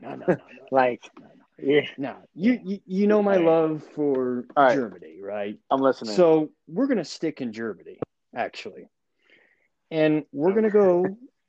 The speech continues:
Speaker 1: to
Speaker 2: Okay.
Speaker 1: ra-, actually a rather fairly historic team. Believe it or not, this was one, they were one of the founding members of the Bundesliga when it was formed in nineteen sixty-three.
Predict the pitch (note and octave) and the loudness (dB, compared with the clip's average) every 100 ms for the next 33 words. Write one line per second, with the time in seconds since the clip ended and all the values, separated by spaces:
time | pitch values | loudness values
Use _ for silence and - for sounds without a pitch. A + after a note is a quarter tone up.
0 | _ _ - - D3+ C#3+ C#3+ - _ _ | _ _ -12 -2 0 2 0 -4 _ _
1 | - - A#2 A#2+ E3 G#3+ - D3 B2 B2 | -20 -8 -6 -2 -2 -4 -6 -4 -4 -4
2 | C3 A2+ B2 D3+ D#3+ D#3 _ _ _ - | -4 -4 -2 -2 -4 -6 _ _ _ 0
3 | C#3 A#3+ D3 A#2 C#3 - C#3+ B2 - D3 | 2 2 0 -4 -8 -2 -2 -2 -4 -4
4 | G#2+ - - _ - C3+ E3+ E3 E3+ B3+ | -4 -12 -20 _ -2 2 4 4 2 0
5 | - - C3 F#3 G3+ F3+ D#3+ D#3+ G3 A#3 | -4 -8 0 2 4 2 2 4 6 4
6 | B3 B3 C#3+ C#3+ D#3 D#3+ D#3 D#3 D#3+ E3 | 0 -6 -6 -4 -2 -2 -2 -2 -4 -2
7 | E3 E3 F3 E3 C#3 B2+ C3+ C#3 - C#3+ | -2 -2 -2 -4 -4 -4 -4 -6 -12 -12
8 | C3 C3+ C3+ C#3 C3 A#2+ A2+ F#2+ F#2 A#2+ | -6 -4 0 -2 -2 -6 -10 -10 -12 -14
9 | _ _ - C3+ C3+ B2+ A#2+ A2+ A2+ A2+ | _ _ -6 -4 -4 -6 -6 -6 -6 -6
10 | G#2+ G#2+ - A2 - A#2+ - B2 D#3+ D#3+ | -8 -8 -8 -8 -6 -6 -2 0 2 2
11 | - | 2